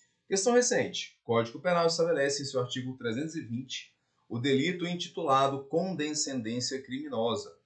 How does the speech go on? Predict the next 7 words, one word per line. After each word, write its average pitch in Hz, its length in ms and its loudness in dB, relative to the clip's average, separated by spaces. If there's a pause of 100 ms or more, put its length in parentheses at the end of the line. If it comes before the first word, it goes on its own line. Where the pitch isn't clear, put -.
(360)
configurando 101 640 -2
o 127 60 -6
crime 170 580 -4
próprio 117 460 2
de 113 140 -6
funcionário 117 880 -4
público. 87 560 -12